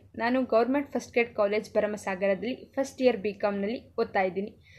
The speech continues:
ಇಂದು ಕೊರೋನಾ ಅಂತಕ್ಕಂಥದ್ದು ಇಡೀ ಜಗತ್ತಿನ ತುಂಬ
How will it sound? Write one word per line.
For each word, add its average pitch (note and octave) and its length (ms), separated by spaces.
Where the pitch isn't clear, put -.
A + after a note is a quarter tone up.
ಇಂದು D#4+ 500
ಕೊರೋನಾ E4 380
ಅಂತಕ್ಕಂಥದ್ದು A#3+ 680
ಇಡೀ B3 240
ಜಗತ್ತಿನ A#3 500
ತುಂಬ G#3 200